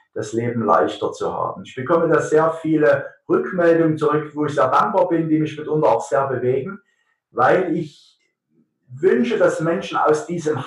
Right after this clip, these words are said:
Hamsterrad aussteigen und wirklich aufhören, situativ zu führen, sondern visionär. Das heißt, dass sie das tun, was in ihrem Herzen ist. Dass ihnen klar ist, was in den nächsten drei bis fünf Jahren,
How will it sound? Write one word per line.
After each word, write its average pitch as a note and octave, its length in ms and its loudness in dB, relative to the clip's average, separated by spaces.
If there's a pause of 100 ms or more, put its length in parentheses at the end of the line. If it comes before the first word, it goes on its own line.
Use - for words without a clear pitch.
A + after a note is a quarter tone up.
Hamsterrad E3 1040 2 (520)
aussteigen D#3+ 1080 2 (320)
und D#3 320 2
wirklich F#3+ 560 0
aufhören, E3+ 640 2
situativ - 1200 -2
zu D#3 140 -2
führen, D3+ 340 2
sondern C#3 420 -2
visionär. A2 560 -6 (380)
Das B2 180 -2
heißt, D3 240 4
dass C#3 120 -2
sie C3 120 -6
das - 240 0
tun, E3 200 2
was D3+ 180 2
in C#3 100 0
ihrem B2 140 -2
Herzen - 420 -4
ist. - 240 -20 (300)
Dass D3+ 160 0
ihnen D#3 160 0
klar D#3 240 6
ist, - 100 2
was D3+ 180 2
in C#3+ 80 -6
den D3+ 100 6
nächsten D3 260 -4
drei D#3+ 240 4
bis - 220 0
fünf F3 360 -4
Jahren, - 380 4